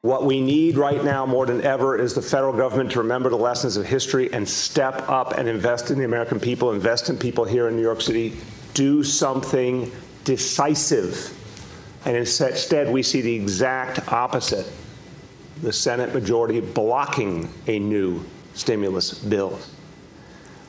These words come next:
You know, we often talk about paralysis in Washington, gridlock in Washington. This is not gridlock, this is sabotage. Literally standing in the way of a stimulus when people in this country are in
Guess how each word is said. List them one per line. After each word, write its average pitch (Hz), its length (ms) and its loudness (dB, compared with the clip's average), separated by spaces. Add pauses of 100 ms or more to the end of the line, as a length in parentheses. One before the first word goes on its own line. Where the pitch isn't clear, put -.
(360)
You 139 120 2
know, 131 120 2
we 131 100 2
often 139 380 0
talk 143 240 0
about 135 240 2
paralysis 156 640 2
in 151 80 2
Washington, 143 580 2
gridlock 151 520 2
in 147 120 2
Washington. 139 520 0
This 139 200 0
is 160 100 2
not 147 200 2
gridlock, 127 440 2
this 147 180 2
is - 160 0
sabotage. 143 720 0 (760)
Literally 165 600 4
standing 165 400 2
in 160 60 4
the 147 80 2
way 151 180 4
of 143 80 4
a 131 60 2
stimulus 151 720 2
when 143 500 2 (220)
people 151 600 0 (360)
in 135 120 2
this 143 160 2
country 131 680 0 (420)
are 127 120 2
in 131 200 0